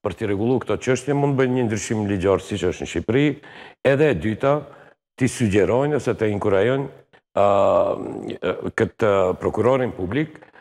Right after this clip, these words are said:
që t'i kërkojë ato materiale prej, e, Shtetit Amerikan, se ato n-,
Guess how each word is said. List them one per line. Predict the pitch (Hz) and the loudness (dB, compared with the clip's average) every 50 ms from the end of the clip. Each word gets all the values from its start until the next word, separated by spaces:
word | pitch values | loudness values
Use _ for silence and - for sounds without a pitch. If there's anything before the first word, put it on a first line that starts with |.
| - _ - | -20 _ -4
që | - 156 117 | -2 0 0
t'i | - 143 | 0 2
kërkojë | - 127 - - 143 151 147 | 2 0 2 2 2 2 2
ato | 123 - 120 | 2 0 0
materiale | 107 101 90 - 92 113 120 127 123 131 | -2 -2 -2 0 0 0 0 0 -2 -4
prej, | 113 - 131 127 131 131 127 127 | -4 -4 -2 -2 0 0 2 2
e, | 127 127 127 131 131 131 131 131 127 82 71 - - - _ - - - _ _ - _ _ _ - - - - - - - - - | 2 2 0 0 0 0 0 -2 -2 -2 -4 -6 -8 -14 _ -12 -12 -12 _ _ -20 _ _ _ -20 -20 -18 -18 -18 -16 -14 -10 -10
Shtetit | - - - 135 120 - 120 | -6 -2 -2 -2 -2 0 -2
Amerikan, | 147 147 156 147 151 165 143 98 | -2 0 0 0 0 0 0 -2
se | - - 90 | -2 -4 -6
ato | 90 85 - 107 98 92 | -4 -2 -2 -2 -2 -2
n-, | 87 80 82 92 90 | -2 -6 -8 -8 -10